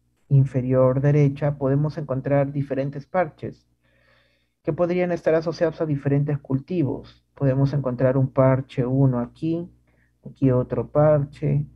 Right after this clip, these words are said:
aquí otro, otro más,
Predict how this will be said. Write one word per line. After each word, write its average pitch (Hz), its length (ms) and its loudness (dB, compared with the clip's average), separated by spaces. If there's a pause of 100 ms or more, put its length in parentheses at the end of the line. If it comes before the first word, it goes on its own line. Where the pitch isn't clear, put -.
(260)
aquí - 320 -6
otro, 139 720 2 (800)
otro 117 340 -8
más, 131 540 -2